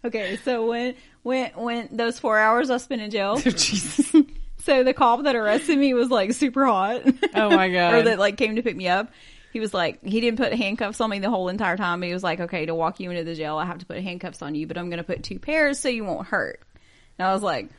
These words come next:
Speaker 1: "Well, this isn't a normal time for me to put <laughs> handcuffs on."
Speaker 2: Oh, my God, Amanda.
Speaker 1: Why did I word vomit?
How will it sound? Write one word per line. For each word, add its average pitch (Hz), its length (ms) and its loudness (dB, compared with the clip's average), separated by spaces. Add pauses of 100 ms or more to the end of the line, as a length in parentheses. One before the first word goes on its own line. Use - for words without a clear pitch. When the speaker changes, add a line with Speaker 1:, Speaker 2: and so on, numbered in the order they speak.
(360)
Speaker 1:
"Well, 190 120 0
this 226 240 6
isn't 330 260 6
a 202 80 2
normal 196 400 2
time 190 300 4
for 220 120 2
me 202 120 2
to 202 80 4
put 220 180 6
<laughs> - 0 -
handcuffs - 1300 4
on." 233 80 4
Speaker 2:
Oh, 294 180 8
my 302 220 8
God, 214 640 6
Amanda. 196 300 2
Speaker 1:
Why 403 260 12
did 480 140 10
I 403 220 12
word 330 300 12
vomit? 226 460 6